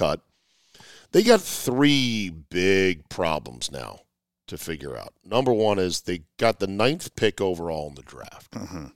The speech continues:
Speaker 1: That's
Speaker 2: That gets you
Speaker 1: good.
Speaker 2: close. Gets you close, but not quite there.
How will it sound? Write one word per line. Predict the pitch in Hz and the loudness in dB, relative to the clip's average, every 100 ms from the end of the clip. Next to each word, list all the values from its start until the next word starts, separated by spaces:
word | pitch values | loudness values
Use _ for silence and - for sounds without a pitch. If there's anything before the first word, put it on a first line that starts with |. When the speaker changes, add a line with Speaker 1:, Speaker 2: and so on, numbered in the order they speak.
| _ - | _ -14
Speaker 1:
That's | - - | -8 -2
Speaker 2:
That | 123 | 0
gets | 165 147 120 | 4 4 6
you | 113 | 2
Speaker 1:
good. | 110 | 2
Speaker 2:
close. | - 185 123 - - - _ _ | 6 6 6 2 -6 -8 _ _
Gets | 147 175 - | -6 -4 -2
you | 226 | -4
close, | - - 262 254 220 208 - - | 0 6 8 10 8 6 -2 -6
but | - 98 82 | -6 -8 -4
not | 87 113 127 | 0 2 0
quite | - 127 123 | -2 -2 -2
there. | 101 73 64 | -4 -6 -10